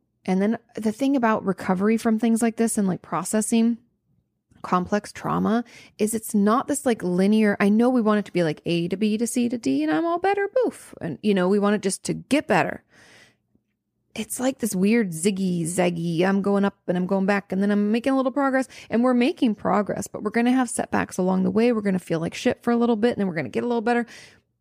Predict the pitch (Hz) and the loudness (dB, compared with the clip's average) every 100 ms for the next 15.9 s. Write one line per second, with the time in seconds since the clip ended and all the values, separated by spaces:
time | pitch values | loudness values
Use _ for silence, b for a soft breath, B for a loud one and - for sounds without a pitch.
0 | _ 220 214 - 233 226 208 190 190 190 | _ -4 -4 -2 0 0 2 2 4 2
1 | - _ _ _ _ - 180 175 175 - | -2 _ _ _ _ 0 2 2 0 -6
2 | - _ - 185 - 190 - - - 175 | -12 _ -10 -6 0 0 -2 -8 -6 -4
3 | 113 175 - _ _ _ _ - 170 - | -4 -6 -10 _ _ _ _ 0 2 4
4 | 151 - - - - - - 165 - - | 2 0 -2 -4 -6 -6 -4 -4 -4 -8
5 | - - - - 147 117 104 - - - | -8 -10 -16 -2 0 2 0 -4 -8 -10
6 | - - - 180 180 - - 151 147 165 | -10 -8 -4 0 0 -2 -2 0 0 0
7 | 156 87 - - B B B B 190 - | -4 -6 -10 -14 B B B B 0 2
8 | 180 180 180 _ _ _ _ _ _ _ | 2 2 0 _ _ _ _ _ _ _
9 | _ _ _ _ _ _ - 190 208 185 | _ _ _ _ _ _ -2 0 2 4
10 | 165 165 185 _ b b b _ 190 175 | 2 0 -2 _ b b b _ 0 2
11 | 175 175 - 202 180 170 165 - 170 165 | 2 0 -2 -4 -2 0 -2 -2 -2 -2
12 | - - 165 - 180 175 175 - - 233 | -8 -6 -6 -4 -2 -2 -2 -6 -6 0
13 | 220 220 202 190 175 190 196 - 202 202 | 2 2 2 0 0 -2 -2 0 -2 -2
14 | - 220 208 202 - 214 220 202 208 208 | -2 0 2 0 0 -2 -2 -2 -2 -2
15 | 196 190 226 226 220 196 202 196 - | -4 -2 0 -2 -4 -4 0 0 -2